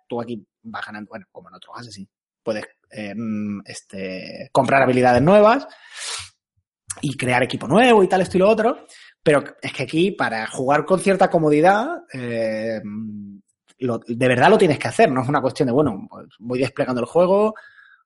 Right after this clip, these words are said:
porque es un poco lo que hay que hacer y tengo esta, estos puntos de habilidad y lo voy a gastar para tener más cosas que hacer porque así es más divertido. No, no, es que como no te pongas a utilizar las habilidades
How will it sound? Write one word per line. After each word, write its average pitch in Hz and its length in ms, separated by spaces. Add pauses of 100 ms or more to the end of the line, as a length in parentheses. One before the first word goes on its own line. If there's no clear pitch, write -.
(140)
porque 92 440
es - 100
un 117 80
poco 123 160
lo 117 80
que 127 80
hay 120 60
que 120 60
hacer 147 200
y 135 40
tengo 135 140
esta, 139 380
estos 139 200
puntos 139 240
de 135 40
habilidad 131 240
y 160 40
lo 151 100
voy 131 120
a 135 60
gastar 139 280
para - 120
tener 139 160
más 139 160
cosas 139 240
que - 100
hacer 160 200
porque 151 160
así 123 100
es 139 60
más 135 120
divertido. 123 400
No, 123 100
no, 143 120
es 120 120
que - 160
como 110 200
no 127 80
te - 100
pongas 208 260
a 185 60
utilizar 165 420
las 135 160
habilidades 131 760